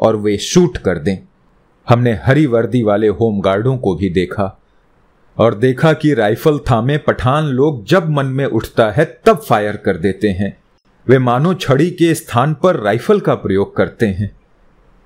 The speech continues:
और उनके लिए जीवन की पवित्रता बंदूक की गोली की सफलता पर निर्भर करती है। उसे स्वयं जीवन की पवित्रता से अधिक मोह नहीं था। वो खंडहरों के लिए आंसू भी नहीं बहाता था। उसने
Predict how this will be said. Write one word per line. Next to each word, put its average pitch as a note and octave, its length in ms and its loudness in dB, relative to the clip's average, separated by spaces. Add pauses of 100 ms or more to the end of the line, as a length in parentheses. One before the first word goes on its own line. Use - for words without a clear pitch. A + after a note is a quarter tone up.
और A2 140 2
उनके C#3+ 340 2
लिए D3 240 0
जीवन C#3+ 440 0
की D3+ 140 0
पवित्रता B2+ 640 0
बंदूक A#2 580 -2
की A#2+ 100 0
गोली A2 320 2
की B2+ 160 -4
सफलता B2+ 560 -2
पर A#2 180 0
निर्भर G#2 360 -2
करती G2 400 -2
है। F2+ 220 -8 (800)
उसे C#3 260 4
स्वयं E3+ 360 -2
जीवन D3+ 340 0
की E3 140 0
पवित्रता C3+ 580 0
से E3+ 200 -2
अधिक C3 420 0
मोह C#3+ 240 0
नहीं C3+ 240 0
था। - 380 -6 (640)
वो C3+ 100 6
खंडहरों C#3+ 520 2
के D3+ 180 2
लिए C#3 340 0
आंसू B2 360 0
भी C3+ 140 0
नहीं A2+ 240 -2
बहाता F#2+ 440 -2
था। - 380 -8 (680)
उसने B2+ 320 2